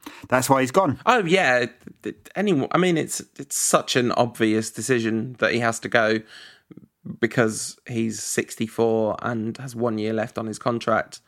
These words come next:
Speaker 2: And I, I, I still think I still think there would be a very good argument for getting rid of him if he was on a five-year contract and was forty-five. But as we talked about at length a few weeks ago, I think then there would be some grey area. You could say,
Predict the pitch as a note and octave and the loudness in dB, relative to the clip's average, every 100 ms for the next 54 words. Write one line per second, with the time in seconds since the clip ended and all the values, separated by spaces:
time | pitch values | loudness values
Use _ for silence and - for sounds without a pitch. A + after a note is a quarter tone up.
0 | _ _ _ - - - A2 - C3+ - | _ _ _ -8 -4 0 2 4 2 2
1 | C3+ C3 - - C#3 B2 A#2 A#2+ A2+ A2+ | 2 2 0 4 4 4 2 2 2 -2
2 | - - _ _ _ _ _ _ _ _ | -10 -20 _ _ _ _ _ _ _ _
3 | - A#2+ - D3 C#3+ B2+ A#2+ D2+ A#2+ A2+ | -8 -4 0 2 2 2 0 2 0 2
4 | A#2 A2+ B2+ B2+ A#2+ A#2 A#2 A2 A2 D2+ | 0 4 2 4 2 2 0 -2 -6 -8
5 | A2+ G2+ G#2 A2+ G#2+ A2 G2+ - A2+ A2+ | -6 -6 -4 -6 -4 -6 -6 -6 -2 -2
6 | G#2+ A2+ G#2+ B2+ B2 A#2 A2 A#2 A2 A2+ | -2 -6 0 2 2 0 0 -2 -2 -6
7 | A#2+ A2 G2+ B2 A2+ - C#3+ C3+ - - | -6 -8 -2 -2 -2 2 2 2 -4 -16
8 | - - G#2 A2+ A2+ - A#2 - A2+ D2 | -14 -6 -2 -2 -2 -2 -4 0 0 2
9 | A#2 A#2+ A2 A2+ - A2+ A#2 A2 - A2 | 0 -2 -2 -8 -6 -2 -2 -2 -2 -2
10 | A2+ A#2+ - A2+ B2+ C3 A#2+ A2+ A2+ A2+ | -2 -4 -6 -2 2 2 0 -2 -4 -4
11 | - - C3 B2 A2 C3 D3+ B2 D2 F2 | -2 2 2 2 0 2 4 2 0 -4
12 | F#2+ G2 - - - - A2 - - B2 | -6 -8 -12 -20 -8 -6 -4 -2 2 4
13 | A#2 A#2 | 4 0